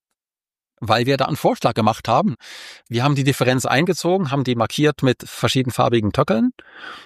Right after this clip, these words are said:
und die Leute haben das dann aufgenommen und auch begriffen. Also auf der Ebene, ne, Management Games, Ebene drei, da,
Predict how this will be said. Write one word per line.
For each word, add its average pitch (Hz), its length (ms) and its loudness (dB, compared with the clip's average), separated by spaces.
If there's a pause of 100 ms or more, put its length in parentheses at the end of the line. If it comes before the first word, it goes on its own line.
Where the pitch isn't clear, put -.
(260)
und - 160 0
die - 40 0
Leute 98 220 -2
haben 131 140 2
das 135 140 2
dann 143 160 2
aufgenommen 147 420 0
und - 500 -8
auch - 80 -4
begriffen. - 380 -4 (1700)
Also 113 340 -4
auf - 280 -2
der 165 200 2
Ebene, 190 380 2
ne, 175 180 2
Management 170 520 0
Games, 165 600 0
Ebene 131 300 -4
drei, 151 380 -4
da, 123 400 -4